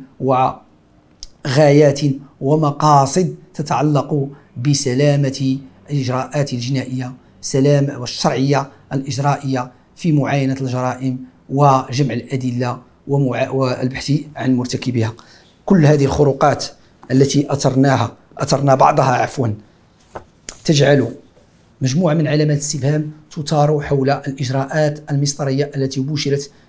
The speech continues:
في ملف السيد محمد عرب بعسو، وتؤكد بالملموس أن السيد محمد عرب بعسو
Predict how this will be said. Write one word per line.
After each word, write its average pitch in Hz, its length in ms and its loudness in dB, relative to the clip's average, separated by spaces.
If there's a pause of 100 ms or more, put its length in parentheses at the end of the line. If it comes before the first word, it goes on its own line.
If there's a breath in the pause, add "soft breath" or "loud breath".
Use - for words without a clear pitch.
في 139 380 -2
ملف 135 320 -2
السيد 139 580 -4
محمد 131 340 -6
عرب 123 280 -2
بعسو، 113 340 -8 (380 soft breath)
وتؤكد 143 540 -4
بالملموس 135 760 0 (380 soft breath)
أن 139 140 2
السيد 131 320 -2
محمد 135 420 -4
عرب 127 400 -2
بعسو 151 380 -4